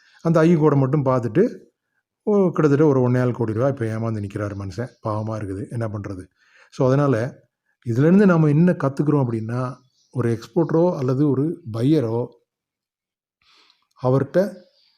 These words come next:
ப்ராப்பர் டாக்குமெண்ட் இருக்குது அப்படின்றதுக்காக வேண்டியே அவரு நல்லவர் கிடையாது. குறிப்பா பையரை நான் சொல்றேன். வெளிநாட்டுலேருந்து அனுப்புவாங்க,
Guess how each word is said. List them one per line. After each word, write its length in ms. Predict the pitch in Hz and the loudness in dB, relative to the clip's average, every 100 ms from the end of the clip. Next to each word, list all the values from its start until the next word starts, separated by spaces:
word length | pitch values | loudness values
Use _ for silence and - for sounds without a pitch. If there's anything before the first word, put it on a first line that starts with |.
| _ - | _ -6
ப்ராப்பர் 500 | 131 156 180 185 185 | -2 0 0 0 0
டாக்குமெண்ட் 540 | 143 147 165 180 175 151 | 0 0 0 2 2 4
இருக்குது 480 | 135 147 143 143 170 | 2 2 2 2 4
அப்படின்றதுக்காக 720 | 135 139 139 123 117 - 123 | 4 2 0 0 -2 -2 -2
வேண்டியே 540 | 120 113 139 220 - - _ _ _ _ | -2 0 2 2 0 -8 _ _ _ _
அவரு 520 | 123 120 123 180 214 - - | 0 2 4 2 0 -8 -4
நல்லவர் 440 | 117 113 113 127 | -2 0 0 -2
கிடையாது. 460 | - 104 101 98 98 | -2 -6 -6 -8 -2
குறிப்பா 220 | 151 165 127 | 0 2 2
பையரை 320 | 131 170 147 | 2 2 2
நான் 120 | 110 | -4
சொல்றேன். 340 | 101 104 - - _ _ _ _ _ _ _ _ 113 | -8 -10 -14 -20 _ _ _ _ _ _ _ _ -2
வெளிநாட்டுலேருந்து 500 | 139 156 147 160 160 | 0 2 2 2 2
அனுப்புவாங்க, 440 | 165 160 139 113 | 0 0 -2 -4